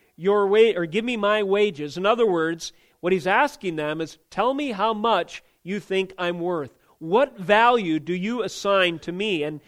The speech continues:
thereby to the word of God prophesying among you?" They weighed out as my wages thirty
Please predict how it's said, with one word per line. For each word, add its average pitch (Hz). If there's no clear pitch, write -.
thereby 202
to -
the 185
word 196
of 165
God 180
prophesying 190
among 190
you?" 135
They 165
weighed 175
out 170
as 160
my 160
wages 151
thirty 185